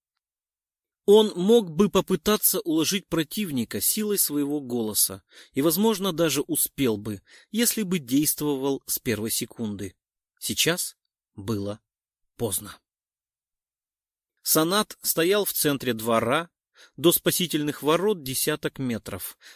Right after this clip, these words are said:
а до вооруженного противника не больше четырех. Пуля догонит его, да и спасаться бегством он не хотел. И дирижер пошел грудью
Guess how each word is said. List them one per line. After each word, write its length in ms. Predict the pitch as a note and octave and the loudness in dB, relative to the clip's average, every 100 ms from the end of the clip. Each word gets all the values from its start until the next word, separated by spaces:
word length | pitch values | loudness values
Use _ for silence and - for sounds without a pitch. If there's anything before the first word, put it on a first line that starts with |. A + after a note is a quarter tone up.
| - | -6
а 140 | B2+ | -2
до 180 | A2+ B2+ | 2 2
вооруженного 760 | A#2 A#2+ A#2+ A2+ A#2 G#2+ G#2 G2 | 2 2 0 0 -2 -2 -4 -4
противника 720 | - A#2+ A3+ G3+ G3 - E3+ _ - - | -4 -2 -2 -2 -4 -2 -2 _ -20 -6
не 140 | A3+ | -2
больше 500 | F#3 C3+ A#2+ - C3+ - | 0 0 0 -2 -6 -8
четырех. 720 | - C#3 C#3 A2+ G2 - - _ _ _ _ _ _ _ | -6 -4 -4 -4 -4 -6 -16 _ _ _ _ _ _ _
Пуля 360 | - A#3+ G#3 F#3 | -2 2 2 0
догонит 640 | C#3+ E3+ D3 C3+ A2 G#2 | 0 0 0 -2 -2 -6
его, 460 | - A2 G2+ G2+ F#2+ _ - - | -8 -8 -6 -8 -10 _ -20 -12
да 120 | - F#3 | 0 2
и 60 | |
спасаться 640 | - F#3+ - F#3 - - | 2 0 2 0 0 -2
бегством 560 | E3+ E3 G3+ - B2 G#2+ | -2 -2 -2 -4 -4 -8
он 220 | - E3 - _ _ | -6 -8 -10 _ _
не 100 | G2+ | -10
хотел. 540 | - C3+ - G2+ F#2+ - _ _ _ _ _ _ _ _ _ _ - | -8 -8 -8 -10 -10 -14 _ _ _ _ _ _ _ _ _ _ -8
И 120 | A2 | -6
дирижер 560 | G2+ G2 G2+ D3 F#3+ _ _ _ _ _ _ - | -4 -6 -2 0 0 _ _ _ _ _ _ -2
пошел 440 | A#3 - A3+ G#3+ | 0 0 -2 -4
грудью 580 | D3+ A#2 A#2 A2+ A#2+ A#2 | -2 -2 -2 0 -2 -2